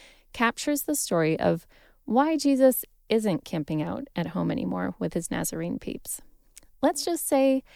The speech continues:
that it's not very neighborly to be thrown off a mountain. I'll let you read that one on your own if you're not familiar with the story. I'll skip the joke about it being a real cliffhanger. Sorry, I couldn't help myself. Okay, so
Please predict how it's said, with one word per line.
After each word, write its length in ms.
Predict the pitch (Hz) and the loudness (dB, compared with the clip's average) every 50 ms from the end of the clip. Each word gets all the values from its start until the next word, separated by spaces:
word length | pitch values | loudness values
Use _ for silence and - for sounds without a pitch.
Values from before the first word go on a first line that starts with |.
| - - _ _ _ | -20 -20 _ _ _
that 180 | - 202 202 - | 2 2 2 2
it's 220 | 208 208 - - | 0 -2 0 0
not 260 | 226 202 196 196 - | 2 2 2 2 0
very 240 | - 220 208 208 208 | 0 0 2 2 2
neighborly 500 | 196 180 175 175 175 185 196 202 214 226 220 | 2 2 2 2 2 2 2 2 2 0 0
to 120 | - - | -2 -2
be 140 | 175 180 170 | -2 -2 -2
thrown 240 | - - 165 170 170 | -2 -2 -2 -2 0
off 160 | 165 160 - | -2 -2 -2
a 60 | - | -4
mountain. 520 | 170 170 165 156 156 - 196 190 220 240 240 - _ _ _ _ _ _ _ _ - - _ _ _ _ _ _ - - | -2 -2 -2 -2 -2 -2 -2 0 0 -2 -2 -6 _ _ _ _ _ _ _ _ -20 -20 _ _ _ _ _ _ -2 0
I'll 100 | 208 208 | 4 4
let 180 | 214 202 - | 4 4 2
you 80 | - 185 | 0 2
read 160 | 175 175 165 | 2 2 2
that 160 | 160 156 - | 2 0 0
one 120 | - 165 165 | 0 0 0
on 120 | 165 160 | 0 0
your 100 | 165 160 | -2 -2
own 240 | 165 - - - - - _ | -2 -4 -4 -6 -8 -10 _
if 180 | - - 160 - | -8 -6 -6 -4
you're 100 | 175 156 | -2 -4
not 160 | 156 - - | -2 -4 -6
familiar 340 | - - 175 - - - 190 | -6 -6 -6 -4 -4 -4 -6
with 140 | - 180 - | -6 -8 -8
the 80 | - | -8
story. 480 | - - - - - - - - - _ _ _ _ _ _ _ _ _ _ - | -10 -8 -8 -8 -8 -8 -10 -10 -12 _ _ _ _ _ _ _ _ _ _ 0
I'll 140 | 180 185 | 2 2
skip 240 | 185 - - 208 190 | 2 0 0 -2 -2
the 100 | - - | -2 -4
joke 280 | 180 - 180 180 - - | -2 0 0 0 0 -2
about 200 | 185 - 170 165 | -2 0 0 0
it 100 | - - | 0 0
being 180 | 165 165 160 | 0 0 2
a 40 | 160 | 0
real 140 | 160 165 160 | 0 -2 -2
cliffhanger. 600 | - - - 160 160 - 175 170 170 175 180 190 - _ _ _ _ _ _ _ _ _ _ _ _ - | -2 -2 -4 -4 -2 -4 -4 -2 -2 -2 -2 -4 -6 _ _ _ _ _ _ _ _ _ _ _ _ -10
Sorry, 320 | - - - - - - - _ _ - - | -8 -8 -6 -8 -10 -10 -12 _ _ -12 -8
I 60 | - | -8
couldn't 220 | - - - - - | -8 -6 -6 -8 -8
help 140 | - - - | -8 -10 -10
myself. 460 | - - - - - - _ - - _ _ _ _ _ _ _ - - - - - - - - - - | -10 -8 -10 -12 -14 -16 _ -20 -20 _ _ _ _ _ _ _ -18 -18 -18 -20 -20 -20 -20 -20 -2 4
Okay, 240 | - 233 220 - - - _ _ _ - - - _ | 6 8 8 8 4 0 _ _ _ -20 -20 -16 _
so 420 | - - - 226 208 202 202 185 | -6 4 8 8 10 10 8 6